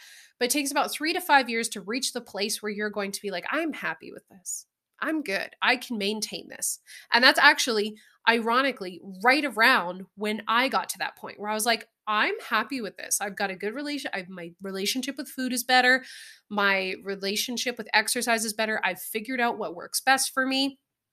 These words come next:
I'm not taking workouts to the extreme anymore. I'm not taking my nutrition stupid anymore like I used to." It took me about five years to get to that point.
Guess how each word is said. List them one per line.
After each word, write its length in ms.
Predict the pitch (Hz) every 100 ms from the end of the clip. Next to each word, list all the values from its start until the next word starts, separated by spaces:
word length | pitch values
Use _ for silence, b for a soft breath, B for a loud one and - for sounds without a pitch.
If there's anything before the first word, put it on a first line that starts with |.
| _ _ _ _ 233
I'm 120 | 226
not 180 | 220 220
taking 480 | 247 254 262 247 - 220
workouts 460 | 208 247 262 247 -
to 100 | 240
the 120 | 220
extreme 480 | 202 - - 240 233
anymore. 520 | 233 233 220 220 220 B B B 165
I'm 100 | 202
not 160 | 214
taking 300 | - 247 247
my 100 | 226
nutrition 540 | 220 214 - 220 233 208
stupid 560 | - - 226 214 226
anymore 440 | 220 220 208 208 208
like 200 | 208 208
I 40 |
used 400 | 208 208 202 -
to." 220 | 226 214 214 B B B -
It 120 | 247
took 180 | 277 294
me 80 |
about 240 | 320 311 269
five 300 | 220 214 208
years 180 | 214 214
to 80 | 196
get 160 | 175
to 80 | -
that 180 | 165 -
point. 380 | 311 370 -